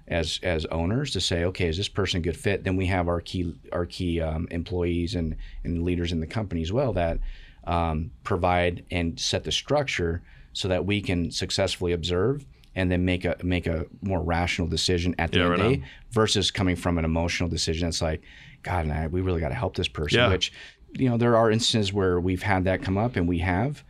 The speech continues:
Speaker 1: um, from a hiring perspective, but then sure enough, in, in, in a short time afterward, um, just come to realize the person wasn't a good fit.
Speaker 2: You got it.
Speaker 1: They
Speaker 2: Yeah.
Speaker 1: just, they were just there for just, "I just want my,
Speaker 2: Yeah.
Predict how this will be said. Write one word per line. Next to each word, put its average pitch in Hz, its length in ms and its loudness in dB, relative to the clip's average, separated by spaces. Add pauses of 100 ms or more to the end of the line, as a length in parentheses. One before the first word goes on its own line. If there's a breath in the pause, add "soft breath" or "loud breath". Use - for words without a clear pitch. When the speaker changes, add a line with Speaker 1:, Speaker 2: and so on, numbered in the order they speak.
(560 loud breath)
Speaker 1:
um, 90 540 0 (500)
from 92 140 0
a - 40 2
hiring 98 300 0
perspective, 110 500 0
but 92 160 -2
then 90 420 0 (280 soft breath)
sure 95 240 2
enough, 95 380 2
in, 87 320 -2
in, 82 140 0 (200)
in 95 100 -2
a 87 40 0
short 90 260 -2
time 87 220 0
afterward, 87 640 -2 (480 loud breath)
um, 80 440 -2 (120)
just - 200 -8
come 87 160 -2
to 80 60 0
realize 82 320 0
the - 60 -8
person 82 280 -4
wasn't 76 200 -2
a - 20 -4
good 76 160 -4
fit. 60 240 -6
Speaker 2:
You 95 60 0
got 110 180 4
it. - 100 0 (320 loud breath)
Speaker 1:
They 95 100 0
Speaker 2:
Yeah. 90 60 4
Speaker 1:
just, 98 260 0
they 95 100 4
were 95 120 4
just 92 200 0
there 87 160 4
for 80 480 0 (100)
just, 90 200 -2
"I 95 100 -2
just 87 140 -2
want 90 120 2
my, 82 80 2
Speaker 2:
Yeah. 92 240 4